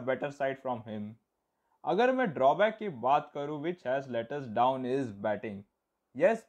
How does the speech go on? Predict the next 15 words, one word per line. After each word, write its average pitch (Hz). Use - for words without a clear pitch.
batting 156
has 151
become 135
a 131
problem 117
in 110
the 104
team। 104
फर्स्ट 226
ओडीआई 175
में 180
रोहित 165
छोड़ 160
के 170
ईशान, 147